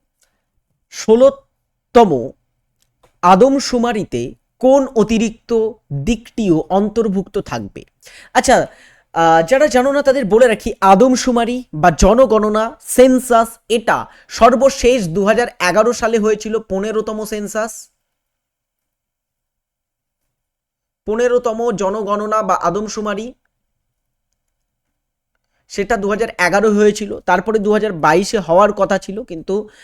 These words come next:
কোভিডের কারণে এটা হয়নি। আবার এটা দু হাজার সাতাশ সালে নতুন করে জনগণনা হবে। দু হাজার সাতাশে হবে ষোলোতম জনগণনা।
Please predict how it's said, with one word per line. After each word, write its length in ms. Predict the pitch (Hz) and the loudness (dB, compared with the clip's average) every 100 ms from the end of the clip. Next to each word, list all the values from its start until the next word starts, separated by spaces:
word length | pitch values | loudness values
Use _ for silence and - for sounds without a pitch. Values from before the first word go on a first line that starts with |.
| _ _ | _ _
কোভিডের 460 | - 208 254 226 - | 0 2 4 2 2
কারণে 300 | 208 202 214 | 2 2 0
এটা 140 | 202 | 2
হয়নি। 360 | 165 165 165 240 - | 4 4 2 -2 -4
আবার 280 | 156 190 262 - | 0 2 2 0
এটা 180 | 190 220 | -6 -6
দু 180 | 170 180 | -4 -2
হাজার 280 | 196 220 | -2 -2
সাতাশ 460 | 240 - 220 240 269 - | -6 -6 -6 -4 -6 -6
সালে 240 | 233 170 | -6 -6
নতুন 380 | 147 185 254 247 | -6 -8 -10 -10
করে 380 | 233 196 233 302 _ _ _ _ _ _ _ _ 143 | -6 -2 -2 -4 _ _ _ _ _ _ _ _ -10
জনগণনা 640 | 185 202 226 170 165 190 180 | -6 -4 -2 -2 -2 -4 -4
হবে। 380 | 165 151 131 - _ - | -4 -4 -6 -8 _ -8
দু 100 | 170 | -2
হাজার 180 | 220 254 | 0 0
সাতাশে 540 | - 247 240 226 - | -2 -6 -4 -4 -2
হবে 340 | 220 202 247 285 _ _ - | -4 -2 -2 -4 _ _ -20
ষোলোতম 920 | - 233 240 254 262 269 185 185 196 | -10 -4 0 2 0 2 -2 -2 -4
জনগণনা। 800 | 165 165 160 156 160 160 147 | -4 -4 -4 -4 -4 -2 -2